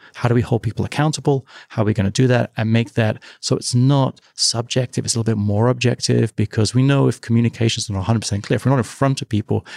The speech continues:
we can't see their expressions in our eyes, then it's easy to misconstrue what people are saying.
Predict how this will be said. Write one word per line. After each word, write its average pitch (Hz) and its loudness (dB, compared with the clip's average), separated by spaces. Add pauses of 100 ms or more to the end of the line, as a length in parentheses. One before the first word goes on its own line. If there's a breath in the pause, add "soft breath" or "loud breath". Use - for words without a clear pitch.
(100)
we 135 -2
can't - -2
see - -2
their 107 0
expressions - -2
in 101 0
our 95 0
eyes, 101 0
then - -18
it's - 0
easy 120 0
to 107 -2
misconstrue 101 0
what 101 -2
people 92 -2
are 87 -4
saying. 107 -2